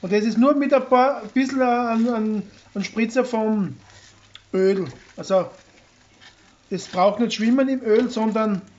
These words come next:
schaut euch die Panier mehr an. Und jetzt geben wir den Rest.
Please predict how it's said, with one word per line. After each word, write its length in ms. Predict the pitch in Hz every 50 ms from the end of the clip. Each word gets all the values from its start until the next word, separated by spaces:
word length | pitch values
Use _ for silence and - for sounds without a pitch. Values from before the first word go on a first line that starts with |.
| _ - -
schaut 160 | - 190 190
euch 100 | 214 208
die 60 | - 214
Panier 360 | - 214 208 202 208 208 208
mehr 180 | 196 185 180
an. 120 | 175 175 147 - - - - - - - - - _ _ _ _ - _ _ _ _ _ - - - - _ _ _ _ _ _ _ -
Und 80 | 185 185
jetzt 320 | 220 220 220 - - - - - - - - _ - -
geben 160 | 208 202 220
wir 220 | 226 220 220 220 202
den 80 | 190
Rest. 380 | 202 220 214 - - - -